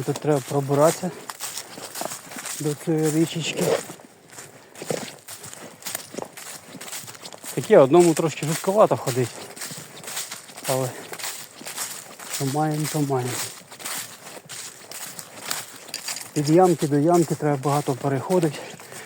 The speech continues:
бо річка вся заросша камишом, травою, бур'янами. О, тут бобер, видно, работає, сліди. Опа. Там хтось уже у нас є, якийсь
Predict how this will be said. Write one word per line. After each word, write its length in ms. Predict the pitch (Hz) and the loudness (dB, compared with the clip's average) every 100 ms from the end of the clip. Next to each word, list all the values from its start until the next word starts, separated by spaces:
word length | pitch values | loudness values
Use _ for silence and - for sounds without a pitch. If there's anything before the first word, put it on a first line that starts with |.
| - - | -18 -4
бо 100 | 139 | 2
річка 320 | 143 156 - | 2 2 -2
вся 160 | 135 - | -4 -2
заросша 480 | 127 139 180 - 160 | 0 4 4 2 -4
камишом, 580 | - 139 135 - 190 156 - - - - - - - - - | -4 -2 -2 4 4 4 -6 -18 -20 -20 -16 -16 -14 -18 -10
травою, 400 | - 156 180 143 | -2 0 0 -2
бур'янами. 600 | 135 139 143 170 170 147 - - - - - - - - - - - - | -2 0 2 2 0 -2 -6 -12 -16 -16 -18 -20 -20 -20 -18 -20 -20 -8
О, 180 | 151 151 156 156 156 | -4 0 0 -2 -4
тут 140 | 160 - - - - - - - - - - 156 | -6 -6 -12 -16 -18 -20 -20 -18 -14 -14 -14 -8
бобер, 500 | 143 147 147 160 147 | -4 0 4 4 4
видно, 300 | 151 156 147 | 0 0 0
работає, 560 | 143 143 156 151 147 | -2 0 2 2 0
сліди. 440 | 131 - 143 156 151 - - - - - - - - - - - - - - - - - - - - - | -2 -6 -4 -2 -4 -8 -20 -20 -20 -20 -20 -20 -20 -20 -20 -20 -20 -20 -18 -18 -18 -20 -20 -20 -20 -14
Опа. 420 | - 147 - 190 196 - - - - - - - - - - - - - - - | -10 -10 -4 -2 -2 -6 -20 -20 -18 -14 -14 -16 -20 -20 -20 -20 -20 -20 -20 -12
Там 120 | 135 143 | -10 -10
хтось 280 | - 160 - | -8 -10 -8
уже 180 | 160 165 | -8 -4
у 40 | |
нас 320 | 165 165 - | -4 -6 -6
є, 60 | 156 | -6
якийсь 600 | 147 143 - - 156 143 | -6 -6 -8 -10 -10 -12